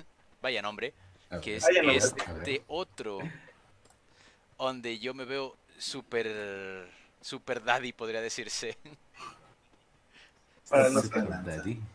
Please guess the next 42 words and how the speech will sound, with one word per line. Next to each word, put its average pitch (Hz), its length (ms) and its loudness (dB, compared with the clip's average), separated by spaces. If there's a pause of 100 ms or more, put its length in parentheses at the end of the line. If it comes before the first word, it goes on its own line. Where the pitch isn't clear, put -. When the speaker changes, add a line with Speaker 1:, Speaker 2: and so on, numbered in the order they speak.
(120)
Speaker 2:
A 73 40 -18
ver. 73 220 -14
Speaker 3:
para 143 120 8
los 139 180 6
que 143 100 0
nos 135 160 4
están 151 240 2
escuchando 143 420 4
en 143 80 10
Spotify, 151 600 4
creo 151 180 4
que 151 80 2
voy 147 100 12
a 143 40 12
dejar 139 460 8
los 147 200 6
links 143 400 8
en 135 80 -2
la 131 80 8
descripción 131 680 -2
de - 180 -10 (460)
los 139 140 2
dibujos 135 360 4
que - 80 -20
estamos 139 280 2
mencionando. 127 560 0 (1000)
Speaker 1:
Así - 380 -8
es, 95 140 -8
y - 20 -8
bueno, 113 280 -8
en 104 80 -12
Speaker 4:
Yo 110 40 -8
Speaker 1:
ese 127 160 6
Speaker 4:
no 143 80 4
Speaker 1:
dibujo, 151 300 2
¿qué, 156 80 0
Speaker 4:
entiendo 151 280 8
Speaker 1:
qué 156 60 0
Speaker 4:
qué 135 100 -4
Speaker 1:
pueden 139 160 0
Speaker 4:
quis-, 131 40 2
Speaker 1:
apreciar? 117 480 -2